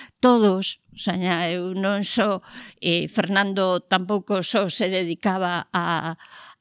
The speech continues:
a, a, a dalla, dalas a coñecer. Todos em-, todos axudábamos a colgar cousas, a,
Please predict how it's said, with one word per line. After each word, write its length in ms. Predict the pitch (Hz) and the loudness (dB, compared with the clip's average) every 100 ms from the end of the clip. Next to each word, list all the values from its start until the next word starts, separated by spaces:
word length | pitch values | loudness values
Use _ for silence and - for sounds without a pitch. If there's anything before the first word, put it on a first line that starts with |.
| - | -2
a, 100 | 180 170 175 | 2 4 2
a, 340 | 160 160 - 170 | 0 -2 2 2
a 580 | 165 180 165 156 151 202 190 | 2 -2 0 0 0 0 4
dalla, 400 | 190 175 175 175 | 4 2 0 -2
dalas 480 | 190 180 170 160 185 | 0 2 2 -2 -4
a 40 | |
coñecer. 320 | - 196 254 - | -4 2 2 4
Todos 320 | 294 269 - | 4 4 4
em-, 160 | 262 - - - | 6 4 0 4
todos 560 | 285 285 269 - - - _ _ _ | 6 6 4 2 -4 -12 _ _ _
axudábamos 720 | 214 208 214 226 208 196 190 185 | 0 4 4 4 4 0 -2 -2
a 80 | |
colgar 480 | - 170 185 208 180 | -4 -2 2 2 2
cousas, 640 | 190 233 220 226 240 262 214 | 2 2 4 4 4 2 0
a, 480 | 190 190 180 180 | 0 2 0 -2